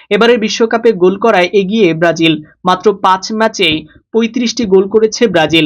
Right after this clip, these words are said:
বিপরীতে হজম করেছে মোটে তিন গোল। এবারের বিশ্বকাপে সবচেয়ে বেশি গোল করেছে ব্রাজিলের উইঙ্গার মার্সেল মার্কুয়েস। আঠাশ বছর বয়সী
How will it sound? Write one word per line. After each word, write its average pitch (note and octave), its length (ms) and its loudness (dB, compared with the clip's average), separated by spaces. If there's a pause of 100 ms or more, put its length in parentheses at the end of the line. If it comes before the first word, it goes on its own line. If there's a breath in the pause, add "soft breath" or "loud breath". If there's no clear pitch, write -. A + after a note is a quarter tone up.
(140)
বিপরীতে A3+ 460 0
হজম F#3 400 0
করেছে A3+ 380 0
মোটে F#3+ 260 0 (140)
তিন B3 160 0 (100)
গোল। D#3 200 2 (340 loud breath)
এবারের A3+ 300 2
বিশ্বকাপে G#3 520 -2 (140)
সবচেয়ে A3 360 -2
বেশি A3+ 180 -2
গোল F#3 220 2
করেছে A3 400 0
ব্রাজিলের F#3 440 0
উইঙ্গার G3 500 0 (360 loud breath)
মার্সেল F#3+ 480 0 (100)
মার্কুয়েস। E3+ 640 0 (380 soft breath)
আঠাশ G#3 280 -2
বছর A3 320 -2
বয়সী A3 380 0